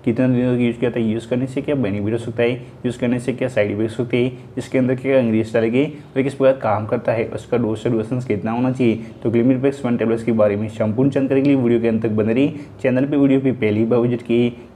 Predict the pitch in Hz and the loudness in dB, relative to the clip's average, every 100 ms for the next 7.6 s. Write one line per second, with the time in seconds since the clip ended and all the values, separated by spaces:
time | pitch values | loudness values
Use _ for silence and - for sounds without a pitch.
0 | 104 101 104 143 139 139 139 139 131 117 | -2 -2 0 0 2 2 0 -2 -2 0
1 | 110 107 110 120 - 123 127 147 165 151 | 2 0 0 0 2 0 0 -2 -2 0
2 | 113 107 110 110 104 - 117 123 123 - | 0 0 -2 0 0 2 2 2 0 -8
3 | - 113 107 123 110 104 127 139 135 139 | -4 -2 0 0 0 0 2 2 2 0
4 | 135 131 127 135 123 131 127 131 135 - | 0 0 2 2 4 0 2 2 2 -2
5 | - - 117 - 151 143 135 123 - 135 | -10 0 0 0 -2 0 2 0 0 0
6 | 131 127 135 131 107 107 117 120 127 127 | 2 2 0 0 0 0 2 0 0 0
7 | 127 107 101 110 127 147 | 2 2 2 0 2 2